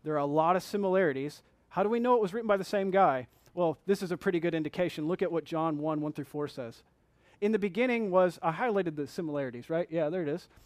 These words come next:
"In the beginning was the Word, and the Word was with God, and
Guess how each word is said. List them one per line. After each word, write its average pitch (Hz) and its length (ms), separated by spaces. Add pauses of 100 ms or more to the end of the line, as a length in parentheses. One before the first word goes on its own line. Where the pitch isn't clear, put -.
(360)
"In 262 120
the 277 60
beginning 254 420
was 233 140
the 233 80
Word, 220 420 (440)
and 208 280
the 214 180
Word 208 340
was 196 220
with 202 220
God, 247 280
and 175 220